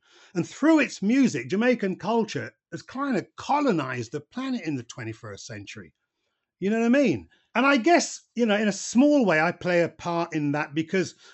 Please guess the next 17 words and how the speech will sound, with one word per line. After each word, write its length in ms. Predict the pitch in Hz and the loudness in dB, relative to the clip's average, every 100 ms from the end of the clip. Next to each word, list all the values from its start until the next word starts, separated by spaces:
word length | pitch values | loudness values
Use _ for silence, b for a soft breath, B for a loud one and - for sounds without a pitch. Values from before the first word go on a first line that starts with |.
| - | 0
when 200 | 170 262 | 2 4
I 220 | 269 277 | 4 2
D 440 | 160 123 233 220 | -2 2 4 4
J 380 | 156 190 180 175 175 | 2 2 2 0 0
out 260 | 190 180 | 0 0
and 100 | 180 | -2
about, 500 | 180 135 135 107 95 | -4 -2 -4 -6 -10
it's 80 | - | -2
all 140 | 214 | 2
about 280 | 208 185 170 | 2 0 -2
the 60 | 139 | -2
legacy 500 | 196 220 214 214 202 | 2 2 2 0 -2
and 100 | 131 | 0
history 360 | 175 - 190 | -2 -2 0
of 180 | 170 131 | 0 0
Jamaican 480 | 131 123 175 175 175 | -6 0 0 0 -2
music 420 | 165 156 160 156 | 0 0 -2 -8